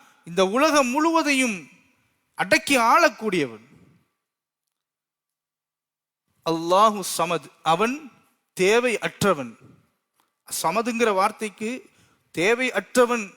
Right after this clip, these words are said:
என்ற ஒரு பொருளும் உண்டு, இன்னொரு பொருளும் உண்டு. தஃப்சீரில் கூறுகிறார்கள், சமத் என்றால்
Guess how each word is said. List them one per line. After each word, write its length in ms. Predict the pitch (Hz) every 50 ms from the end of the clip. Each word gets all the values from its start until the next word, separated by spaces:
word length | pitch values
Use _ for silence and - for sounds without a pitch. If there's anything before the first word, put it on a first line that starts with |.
| _ _
என்ற 340 | 185 196 214 220 208 233 220
ஒரு 180 | 214 208 202
பொருளும் 360 | 170 190 208 220 240 254 220
உண்டு, 440 | 208 196 196 160 156 160 170 - - _ _ _ _ _ _ _
இன்னொரு 400 | - 190 208 254 294 285 277 233
பொருளும் 360 | 220 254 247 254 269 269 247
உண்டு. 240 | 233 233 220 214 - -
தஃப்சீரில் 520 | 214 202 - - - 214 196 202 190 160
கூறுகிறார்கள், 680 | - 202 208 208 196 190 180 180 180 165 180 151 156 -
சமத் 380 | - - - 190 190 214 233 202
என்றால் 480 | 196 185 185 165 175 165 165 156 160